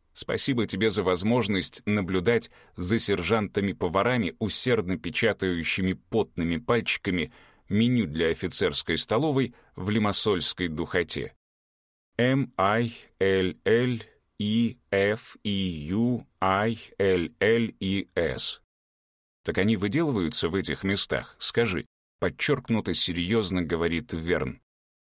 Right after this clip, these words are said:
«В самом верху печень, потом стейк, потом палтус, а потом лобстер». «Ага», говорит Маклиш. Он расслабляет запястье, а тёмные глаза перестают тревожно метаться по сторонам. «Ага».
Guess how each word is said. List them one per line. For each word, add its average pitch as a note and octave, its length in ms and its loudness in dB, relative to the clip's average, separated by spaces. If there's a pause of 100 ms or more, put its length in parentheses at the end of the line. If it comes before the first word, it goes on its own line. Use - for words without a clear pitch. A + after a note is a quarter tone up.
(200)
«В - 60 -6
самом B2 380 2
верху E2+ 400 -2
печень, A2 580 -2 (180)
потом F#2+ 340 0
стейк, - 680 -2 (140)
потом B2 400 0
палтус, G2+ 600 0 (320)
а - 100 -4
потом A#2+ 380 2
лобстер». - 540 0 (520)
«Ага», G#2+ 500 4 (400)
говорит F2+ 460 0
Маклиш. F2 580 -4 (440)
Он D3 180 2
расслабляет G#2+ 640 2
запястье, A2+ 640 0 (440)
а G2+ 260 2
тёмные G#2+ 440 2
глаза F2+ 380 2
перестают G2 720 -2
тревожно F#2+ 480 0
метаться E2+ 500 0
по E2 140 -2
сторонам. E2+ 600 -2 (340)
«Ага». D#2+ 460 -2